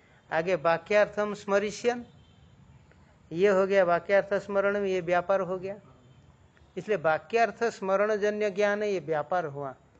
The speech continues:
न्याय बुद्धिनिकार किंतु इसी को तदेव करणम कह दिए।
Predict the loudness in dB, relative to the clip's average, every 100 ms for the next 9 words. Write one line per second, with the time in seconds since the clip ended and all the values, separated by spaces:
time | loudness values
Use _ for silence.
0 | -20 -14 -4 2 4 2 0 -2 2 2
1 | 2 -4 -2 -4 -6 -4 0 2 2 2
2 | 2 0 0 -2 -6 -8 -6 -6 -10